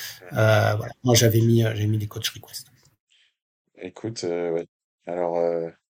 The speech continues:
Speaker 2: bon, voilà, on, on finit, euh, c'est peut-être pas le bon conducteur, on finit par, euh, les déceptions de la saison, mais, euh, c'était une saison, euh, une saison passionnante, une saison longue. On a hâte de voir les, le calendrier de la saison prochaine.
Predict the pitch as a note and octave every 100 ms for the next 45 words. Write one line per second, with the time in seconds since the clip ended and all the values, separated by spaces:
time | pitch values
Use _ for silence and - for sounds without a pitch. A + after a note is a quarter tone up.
0 | _ _ _ _ _ _ F2+ F2+ F#2 F#2+
1 | E2+ D#2 - - G#2 A2 G#2+ E2 - -
2 | - - A2+ G#2+ G2 A2+ A#2 A2 A2+ -
3 | A#2 A#2 G2 G#2 G#2 A2+ A#2 G#2+ G2 F#2
4 | A2+ _ _ _ A2+ G#2+ A#2 A#2 - A#2
5 | A#2 A2 A2+ A2+ B2+ G2+ E2+ F2+ - G2
6 | F#2 - F#2+ G2+ G2+ E2+ E2+ - F#2 F#2
7 | G#2+ G2+ G#2 G2+ A#2 A#2+ - G2+ F2+ F2+
8 | G2 A#2 C3 G#2 F#2+ G2+ G#2 G#2 G#2+ G#2
9 | G2 F#2+ F#2 G2 _ _ _ _ _ _
10 | _ _ _ _ D2+ E2 F2+ G#2 G2+ G2+
11 | G2 G2+ G#2 G2 F#2 F#2+ G#2 G#2 - G#2
12 | - A2+ B2